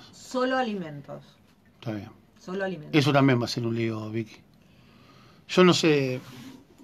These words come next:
Speaker 2: no sé, me parece que va a ser un lío todo.
Speaker 1: Eh, mirá.
Speaker 2: Porque va, va a haber gente que va a pretender tener esa tarjeta, a lo mejor no le va a corresponder.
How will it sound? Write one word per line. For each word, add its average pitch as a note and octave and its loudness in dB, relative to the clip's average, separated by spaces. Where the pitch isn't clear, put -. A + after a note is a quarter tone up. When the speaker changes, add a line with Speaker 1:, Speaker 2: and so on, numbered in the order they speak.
Speaker 2:
no D#3 -2
sé, B2 -8
me A#2+ -6
parece E3+ 4
que D3+ 6
va D3 6
a C3 2
ser C3+ 0
un B2+ 6
lío C#3+ 4
todo. C#3+ 0
Speaker 1:
Eh, F#3+ -10
mirá. G#3 -2
Speaker 2:
Porque C#3 2
va, E3 8
va D#3 4
a - 8
haber D#3+ 4
gente F3+ 4
que D3 4
va C3+ 6
a C#3+ 4
pretender D3 0
tener C#3 0
esa C#3 -4
tarjeta, D3+ 0
a C3+ 6
lo C3 2
mejor C3 0
no C#3 4
le C3+ 4
va C#3 6
a C3+ 0
corresponder. C3+ 0